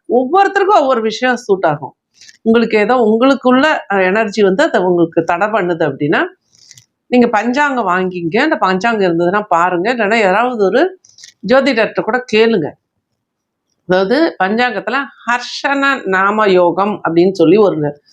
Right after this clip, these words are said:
ஒரு டைம் வரும். அந்த டைம் என்னைக்கு வருது அப்படின்னு கேட்டு, நீங்க வந்து அந்த நாள்ல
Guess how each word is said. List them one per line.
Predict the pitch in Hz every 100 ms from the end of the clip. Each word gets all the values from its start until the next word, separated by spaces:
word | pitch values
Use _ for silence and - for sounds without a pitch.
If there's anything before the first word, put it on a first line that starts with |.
| - _
ஒரு | - 180 165
டைம் | 165 202 214
வரும். | 160 147 143 _
அந்த | - 185 233 247 226
டைம் | 190 220 269 262
என்னைக்கு | - 175 214 226 185
வருது | 160 156
அப்படின்னு | 165 156 156
கேட்டு, | 156 135 - 208 294 - _ - - _
நீங்க | - 170
வந்து | 165 190
அந்த | 233 165 202 220
நாள்ல | 196 170 175 180 165 196